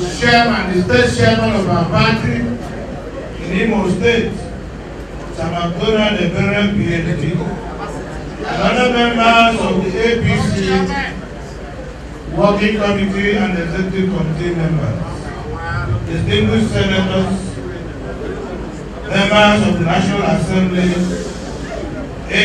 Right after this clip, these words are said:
P C Deputy Governorship candidate for Imo State, Lady Chinyere Ekomaru, members of Imo State House of Assembly here present, honorable commissioners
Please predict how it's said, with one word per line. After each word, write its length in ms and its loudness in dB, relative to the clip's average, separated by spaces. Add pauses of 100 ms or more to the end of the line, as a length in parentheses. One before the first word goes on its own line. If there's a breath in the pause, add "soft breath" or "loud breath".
P 40 0 (100)
C 60 -2 (140)
Deputy 440 0
Governorship 580 0
candidate 680 -2 (1300)
for 200 0
Imo 260 2 (180)
State, 340 2 (1120)
Lady 340 0 (160)
Chinyere 480 2 (160)
Ekomaru, 640 2 (1400)
members 640 6
of 140 2
Imo 200 0 (100)
State 220 0
House 200 0
of 80 -2 (120)
Assembly 560 -2
here 260 2
present, 480 -4 (1080)
honorable 460 2
commissioners 760 2